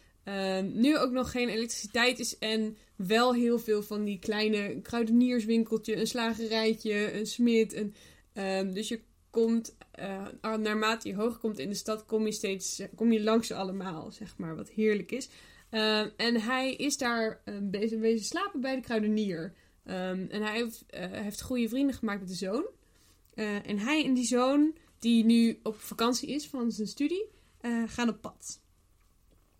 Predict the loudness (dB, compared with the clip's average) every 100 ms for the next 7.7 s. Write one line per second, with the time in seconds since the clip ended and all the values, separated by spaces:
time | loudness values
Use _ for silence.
0 | -10 -4 2 4 2 0 0 0 -2 -2
1 | 0 0 0 0 0 -2 -6 -4 -2 -2
2 | -4 -10 _ _ -6 -4 -4 -6 2 2
3 | 2 -4 -6 -4 -4 -4 -8 -10 -10 0
4 | 0 0 -6 -10 -12 -10 -8 -8 -4 -2
5 | -2 -2 -6 -4 -4 -2 -6 -10 -10 -8
6 | -6 -6 -10 -16 -20 _ _ -16 -12 -12
7 | -12 -14 -14 -16 -18 -18 -20